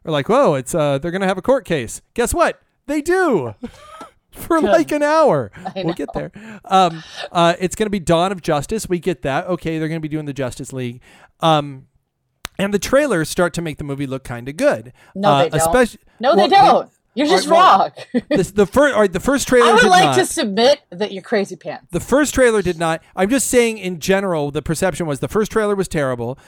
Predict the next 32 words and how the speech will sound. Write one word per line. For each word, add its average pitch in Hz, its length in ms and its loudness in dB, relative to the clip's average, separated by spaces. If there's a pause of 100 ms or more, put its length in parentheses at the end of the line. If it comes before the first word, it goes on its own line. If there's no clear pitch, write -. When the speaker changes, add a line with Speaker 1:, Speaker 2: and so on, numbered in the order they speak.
(120)
Speaker 1:
And 165 100 -8
then 175 80 -2
people 202 220 -2
saw 196 120 2
the 170 60 -6
second 208 300 -4
trailer, 151 320 -4
like, 147 160 -6
"That's 254 240 0
what 170 140 -8
we 143 60 -8
fucking 175 280 -8
want. 220 220 -6
Batman 202 440 -4
looks 247 220 -4
good." 302 300 -2
But, 208 180 -4 (160)
but 170 140 -6
then 254 260 -4 (240)
there 185 160 -4
was 196 140 -6
always 233 400 0
the, 233 180 -10
"Ah, 403 260 -4
Jesse 392 360 -2
Eisenberg's 349 520 -2
doing 165 300 2
something 139 720 -6 (640)
unexpected." 175 680 -4
Speaker 2:
<laughs> 392 140 -12 (420)
Speaker 1:
Okay. 277 720 0
Speaker 2:
O-, 370 160 0